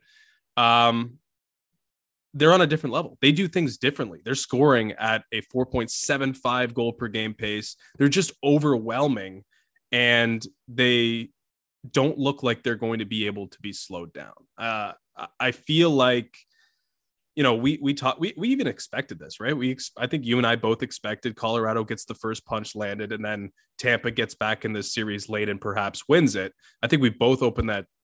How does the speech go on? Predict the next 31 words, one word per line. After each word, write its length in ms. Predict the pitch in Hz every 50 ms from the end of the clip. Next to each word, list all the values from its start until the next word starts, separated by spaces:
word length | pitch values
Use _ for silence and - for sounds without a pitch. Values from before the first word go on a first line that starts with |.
| _ _ _ _ _ _ -
uh, 320 | 107 101 101 98 - - -
opened 300 | - 117 113 117 113 110
that, 240 | 101 101 95 -
uh, 180 | - 107 95 98
possibility 840 | - - 113 110 107 - - 104 101 113 120 123 110 107 101 98 98 _ - - _ -
as 160 | 110 117 110
we 100 | 107 120
were 120 | 117 113 107
sort 240 | - - 113 107
of 180 | 101 95 - -
teeing 320 | - - 123 117 107 107
up 140 | 107 101 -
the 80 | - 101
series. 580 | - - 123 123 127 117 104 98 95 92 - - _ _ _ _ _ _ _ _ _
But, 460 | - 113 - 131 127 123 120 117 113 - - _ _ _ _ _ _ _ _ _ _ _
you 100 | - 147
know, 280 | 135 131 127 123 120 117 -
I've 180 | 135 131 123
wondered 340 | 120 120 135 147 156 156 147
about 220 | 143 135 127 123 -
Tampa 320 | - 127 123 120 - 117
at 120 | 113 110
different 280 | - 120 107 123 117 -
times 340 | - 117 113 113 113 110 110
in 80 | 113
these 160 | 113 113 107 -
playoffs. 640 | - - 110 107 107 107 107 107 104 - - - - _ _ _ _ _ -
You 60 | 107
know, 120 | 107 101
have 240 | 98 101 110 110 113
they, 460 | 110 117 113 110 107 107 104 98 -